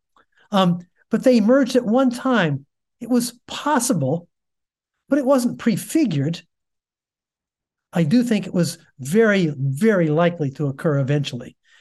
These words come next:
as the universe cooled and we got planets and we got low energy stuff. I, so, uh, I think particularly autogenic virus-like structures, I think,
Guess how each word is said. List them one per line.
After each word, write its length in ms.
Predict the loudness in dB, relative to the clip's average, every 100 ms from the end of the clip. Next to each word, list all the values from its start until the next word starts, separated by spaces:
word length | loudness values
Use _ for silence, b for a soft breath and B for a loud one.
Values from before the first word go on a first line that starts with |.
| b
as 200 | -4 -2
the 80 | 0
universe 400 | 0 0 -2 -4
cooled 460 | -4 0 0 0 -6 b b b
and 120 | -4
we 80 | -2
got 300 | 0 -2 -4
planets 540 | -2 0 0 -2 -6
and 100 | -6
we 100 | -4
got 260 | -2 -2 -4 _ _ _ _ b b -2
low 140 | 0
energy 280 | 0 -2 -6
stuff. 180 | -4 -2
I, 120 | -2
so, 160 | 0
uh, 240 | -2 -4 -10 _ _ B B B
I 100 | 0
think 320 | 2 -2 -6 _ _
particularly 560 | -2 0 -2 0 0 2
autogenic 520 | 2 2 0 0 0
virus-like 520 | 0 0 0 -2 -6
structures, 420 | -6 -8 -4 -4
I 80 | -4
think, 260 | -4 -6